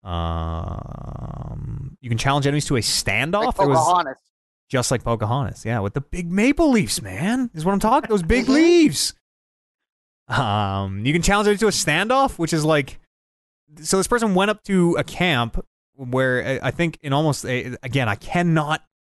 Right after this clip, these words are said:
Speaker 1: help but compare this to other video games in, like, a Far Cry style thing. It was like, "Clear the shipping yard."
Speaker 2: I don't think there's anything wrong with comparing a video game that we haven't played yet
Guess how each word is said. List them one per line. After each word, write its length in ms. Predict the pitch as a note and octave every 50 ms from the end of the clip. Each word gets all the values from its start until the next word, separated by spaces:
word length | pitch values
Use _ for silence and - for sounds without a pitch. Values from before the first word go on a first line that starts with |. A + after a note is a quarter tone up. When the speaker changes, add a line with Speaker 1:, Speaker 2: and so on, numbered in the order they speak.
| _ _
Speaker 1:
help 200 | - E3 E3+ - -
but 100 | D3+ -
compare 200 | C3+ A#2 D3 C#3
this 100 | C3+ -
to 80 | - C3+
other 100 | C3 B2
video 240 | A#2 B2 B2+ A2+
games 360 | G#2 G2+ F#2+ G2 F#2+ F#2 F#2 -
in, 80 | - C#3+
like, 140 | C#3+ C#3+
a 80 | C#3+ C3
Far 340 | - _ - F3+ F3 F3 F3
Cry 260 | - - E3+ D#3+ D#3
style 300 | C#3+ - D#3 D3 C#3+ C3+
thing. 180 | - D3+ C#3 B2
It 40 |
was 100 | A#2 A2
like, 120 | A#2+ A#2+ -
"Clear 220 | - - F#3 F#3
the 120 | F3+ D#3 C#3+
shipping 260 | - - G3 D#3+ C3
yard." 300 | A#2+ A2 G2+ F#2 G2+ A2
Speaker 2:
I 40 | G#3+
don't 160 | B3+ D4+ C#4+
think 220 | - C#4 A3+ G3+ E3 D3+
there's 340 | G3+ G3+ G3 F#3 F3+ - -
anything 440 | E3 F3+ F#3 F3+ F#3 - F3+ E3 D#3
wrong 480 | D#3 D3+ D3+ - _ - D3+ D3 D3
with 160 | D3 C#3 - -
comparing 420 | E3 C#3+ - - D3+ D3 C#3+ C#3+
a 60 | C#3+
video 260 | C3 C#3+ C#3+ C#3+ C#3
game 160 | C#3 C#3 C#3+ C#3
that 120 | C#3 C3+
we 80 | C3 C#3
haven't 240 | C#3 C#3 B2+ C3 A2
played 320 | - - C3+ C3 C3 B2+ A#2+
yet 180 | A#2+ A#2+ A#2